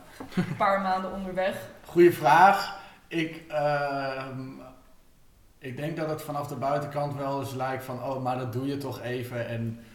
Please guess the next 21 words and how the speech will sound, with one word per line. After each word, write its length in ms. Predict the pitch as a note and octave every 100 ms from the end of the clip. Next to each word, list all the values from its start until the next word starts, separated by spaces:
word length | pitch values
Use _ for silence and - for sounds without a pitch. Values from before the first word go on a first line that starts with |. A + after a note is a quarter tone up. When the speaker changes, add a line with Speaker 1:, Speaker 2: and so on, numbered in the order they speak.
| - -
Speaker 2:
eh, 280 | A2+ A2 A2
dat 140 | A2+
zei 200 | - B2
je 80 | B2+
vorig 380 | - B2+ C3 A#2+
jaar 220 | B2+ B2
en 80 | B2
het 140 | A#2+
jaar 180 | A#2+ A#2
daarvoor 440 | A#2+ B2+ B2+ B2 A2+
ook 160 | A#2+
wel 180 | A#2+ A#2+
van, 220 | A#2 A#2+
hey, 240 | A#2 A#2 A2+
als 220 | A2+ A2+
le-, 220 | A#2+ A#2
dat 200 | A#2 A2+
leden 280 | A#2+ A#2+ A#2
zeggen 260 | B2 A#2 A2+
van, 220 | A#2 A#2
"Maar 440 | A#2 A#2+ A2+ -